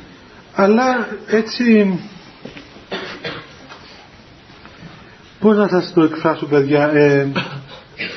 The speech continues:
είναι κάτι που το καταλαβαίνει κανείς.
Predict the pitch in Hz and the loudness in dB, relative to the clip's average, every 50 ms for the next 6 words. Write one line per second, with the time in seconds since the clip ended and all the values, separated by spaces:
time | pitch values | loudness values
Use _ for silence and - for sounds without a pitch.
0 | - - - - - - 311 - - - - - - - - - - - - - | -10 -10 -10 -12 -14 -16 -18 -16 -16 -18 -18 -18 -18 -18 -18 -20 -20 -20 -20 -20
1 | - - - - - - - - - 208 208 226 220 - 240 233 240 240 - - | -20 -20 -20 -20 -20 -20 -12 -4 0 2 2 2 2 0 0 -2 -2 -6 -6 -6
2 | 233 202 214 - 214 208 208 196 185 175 175 185 233 240 220 196 180 - 165 156 | -4 -2 -2 -2 0 0 0 0 0 -2 0 -2 -2 0 0 0 0 0 -2 -2
3 | 147 147 143 135 135 - - - | 0 -2 -2 -4 -4 -8 -12 -14